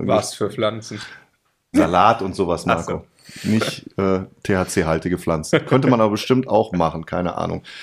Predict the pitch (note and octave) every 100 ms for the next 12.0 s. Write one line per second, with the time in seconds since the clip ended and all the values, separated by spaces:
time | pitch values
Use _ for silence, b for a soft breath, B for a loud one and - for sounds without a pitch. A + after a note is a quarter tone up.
0 | B B - C3 B2 D3+ D#3+ C#3+ C#3+ C#3+
1 | B2+ A#2+ B2 D#3+ E3+ B2+ B2 C3 - G2+
2 | A#2 C3+ B2+ A#2 A2 G#2+ G#2 G#2 G#2 -
3 | - D#3 D#3+ A2 G#2+ G#2+ G2+ G2+ B2+ D3
4 | C3 A2+ G#2+ G#2+ A2 A2 A2 G2 - G#2+
5 | G2 G2+ G2+ G2 F2+ A2 A#2 G#2 G2 E3
6 | B2+ G#2+ A2+ A2 A2 G2+ G#2 G2+ F#2 A2
7 | G2+ G2 F2 C3 D3 C#3 G#2 G#2 G#2 -
8 | - - A2 - - G2+ - G2+ B2+ D#3
9 | - - - A#2+ - _ G2 G#2 B2+ C3
10 | C3 F#2 G2 G2 G#2+ A2 A2 G2 G2+ G2
11 | G2 - G2+ C3 F3+ - F2 F#2+ C#3+ F#3